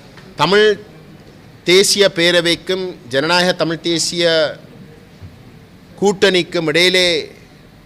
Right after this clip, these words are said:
நடைபெற்றிருக்கின்ற இந்த இணக்கப்பாடு எங்களை பொறுத்தவரையிலே ஒரு ஆக்கப்பூர்வமான ஒரு இணக்கப்பாடுன்றது மட்டுமல்ல, நாங்கள் எதிர்காலத்திலே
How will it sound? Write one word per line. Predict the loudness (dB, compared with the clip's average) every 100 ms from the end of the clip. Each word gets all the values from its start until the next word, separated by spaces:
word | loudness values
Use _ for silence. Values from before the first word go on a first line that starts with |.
| -20 -20 -20 -4
நடைபெற்றிருக்கின்ற | 0 0 0 -2 -2 -4 -4 -4 0
இந்த | 0 0 0 0 0
இணக்கப்பாடு | -4 -6 -4 -6 -2 -2 -2 -4 -8 -20 -20 -20 -20 -20 -20 -20 -20 -20 -20 -16
எங்களை | -4 -2 2 4 4
பொறுத்தவரையிலே | 2 -6 -2 -2 0 0 0 -2 -4 -16 -20 -20 -20 -20 -20 -20 -20 -20 -20 -20 -8
ஒரு | -4 2 2
ஆக்கப்பூர்வமான | 2 2 2 4 2 2 2 2 2 0 -2 -8 -16 -20 -8
ஒரு | -4 -2
இணக்கப்பாடுன்றது | 0 -2 0 0 0 -2 -4 -4
மட்டுமல்ல, | -4 -6 -8 -4 0 0 -2 -12 -20 -20 -20 -20 -20 -20 -20 -20 -2
நாங்கள் | 0 2 2 4
எதிர்காலத்திலே | 4 4 2 2 0 -4 -2